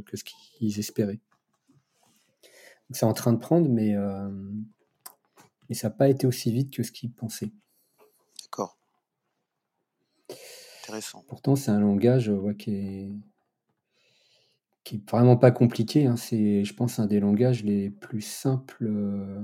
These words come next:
Speaker 1: à apprendre, les plus rapides à apprendre.
Speaker 2: Euh, sachant que là, on parle, alors, si je regarde l'article, on parle de la p-, la, la période de,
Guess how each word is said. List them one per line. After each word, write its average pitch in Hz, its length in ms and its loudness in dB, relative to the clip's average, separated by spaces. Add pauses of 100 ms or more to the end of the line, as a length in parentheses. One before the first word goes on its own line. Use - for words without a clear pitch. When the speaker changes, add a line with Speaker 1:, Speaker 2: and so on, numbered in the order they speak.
(340)
Speaker 1:
à 104 220 -10
apprendre, 113 540 -6 (460)
les 113 60 -8
plus - 180 -10
rapides 107 500 -8
à 101 100 -8
apprendre. 117 440 -8 (3250)
Speaker 2:
Euh, 127 320 4
sachant 143 340 -2
que 165 120 -8
là, 165 120 0
on 147 120 -4
parle, 156 320 0
alors, 131 180 -8
si - 180 -14
je 147 120 -10
regarde 143 240 -6
l'article, 135 320 -8
on 147 80 -10
parle 151 180 -6
de 139 120 -4
la 135 260 -2
p-, - 180 -16
la, 135 240 -4
la 131 100 -6
période 147 280 -6
de, 143 120 -4